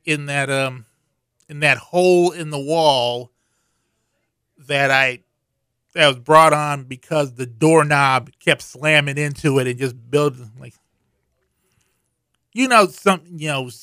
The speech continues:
you know somebody, whether you know them personally or just generally, just like,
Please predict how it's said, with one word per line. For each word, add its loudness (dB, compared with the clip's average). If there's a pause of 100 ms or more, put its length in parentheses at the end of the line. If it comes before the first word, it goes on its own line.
(200)
you 6
know 4
somebody, 4 (1300)
whether 4
you 0
know 6
them 0
personally 2
or -4
just -6
generally, 2
just -6
like, 0